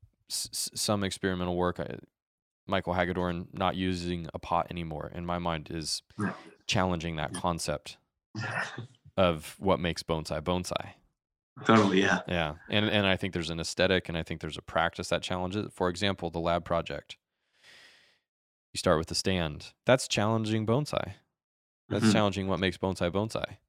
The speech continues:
Speaker 1: And all of that seems to play into the gradient to me of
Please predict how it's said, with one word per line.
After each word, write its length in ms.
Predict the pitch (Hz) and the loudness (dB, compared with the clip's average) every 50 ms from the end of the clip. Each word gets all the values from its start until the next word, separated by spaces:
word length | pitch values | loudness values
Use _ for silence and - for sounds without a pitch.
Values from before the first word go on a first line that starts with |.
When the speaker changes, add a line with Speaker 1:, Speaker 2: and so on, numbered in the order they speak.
| _ _ _ - - _ _ - - - _ _ - - - _ _ _ - - _ _ - - - - _ | _ _ _ -20 -20 _ _ -20 -20 -20 _ _ -20 -20 -20 _ _ _ -20 -20 _ _ -20 -20 -20 -10 _
Speaker 1:
And 100 | - 120 | 6 8
all 160 | 127 131 127 120 | 8 8 8 6
of 80 | 117 | 6
that 420 | 107 117 120 123 - - - - - | 8 8 8 8 6 2 -2 -8 -4
seems 300 | - 143 151 170 160 - | -2 0 0 0 0 0
to 100 | - 95 | -2 -2
play 220 | - 107 95 98 | 0 0 2 2
into 180 | 98 95 - 98 | 0 -2 -2 -2
the 120 | 87 95 | -2 -2
gradient 540 | 90 95 95 95 92 95 92 92 - - _ - | 2 2 2 2 2 2 0 -2 -2 -4 _ -8
to 80 | - | -6
me 300 | 98 101 113 113 104 92 | -4 -4 -2 -2 0 0
of 320 | 85 82 82 78 - - | 0 0 -2 -4 -6 -14